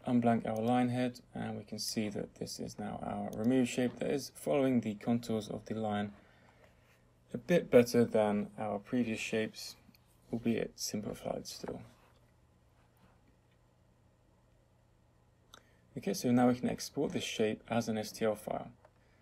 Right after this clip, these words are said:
First, I need to blank out my original block, otherwise that can, um, sometimes create issues when exporting the, this shape as an S T L, so I'm just blanking it out to get rid of that from our window.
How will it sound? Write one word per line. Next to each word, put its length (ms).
First, 420
I 120
need 140
to 40
blank 500
out 460
my 80
original 400
block, 320
otherwise 320
that 180
can, 340
um, 240
sometimes 600
create 300
issues 360
when 120
exporting 840
the, 260
this 160
shape 320
as 140
an 60
S 120
T 160
L, 140
so 140
I'm 80
just 140
blanking 340
it 120
out 220
to 80
get 100
rid 160
of 140
that 180
from 160
our 100
window. 440